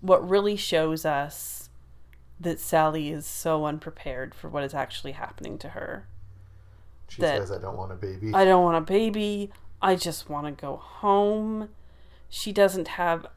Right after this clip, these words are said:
Speaker 1: any clear sense of what any of this is about. And it's heartbreaking to watch. And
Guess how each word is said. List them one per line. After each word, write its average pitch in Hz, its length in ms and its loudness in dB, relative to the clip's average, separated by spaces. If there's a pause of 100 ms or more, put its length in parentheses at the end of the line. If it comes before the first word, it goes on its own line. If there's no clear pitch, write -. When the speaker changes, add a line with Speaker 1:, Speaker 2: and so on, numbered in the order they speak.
(200)
Speaker 1:
any 175 260 0
clear 160 500 -4
sense - 540 -8
of 165 260 -8
what 151 180 -2
any 156 280 -4
of - 140 -14
this - 440 -8
is - 260 -14
about. - 720 -12 (320)
And 196 80 -8
it's - 360 -10
heartbreaking - 1120 -6
to - 100 -10
watch. - 720 -6 (1200)
And 147 580 -8